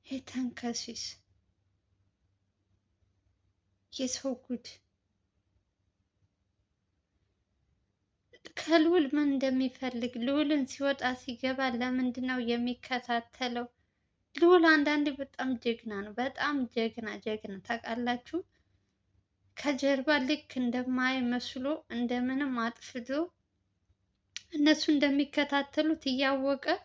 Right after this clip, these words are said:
እንዳያመልጡት ቀስ አድርጎ እጅ ከፍንጅ ነው የያዛቸው። ከሱ ማንም ሰው ሊያመልጥ አይችልም።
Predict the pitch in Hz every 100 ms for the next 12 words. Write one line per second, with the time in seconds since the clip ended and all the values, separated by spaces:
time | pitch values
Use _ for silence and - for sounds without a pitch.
0 | _ _ _ _ 254 262 269 277 269 285
1 | 262 294 - - - 440 - - 262 262
2 | 262 339 440 _ _ _ _ 233 240 233
3 | 247 240 - 233 - 247 233 202 190 190
4 | 196 196 196 - 233 214 - 262 - -
5 | 254 233 262 302 330 320 - - 277 240
6 | 233 233 240 - - 208 - 226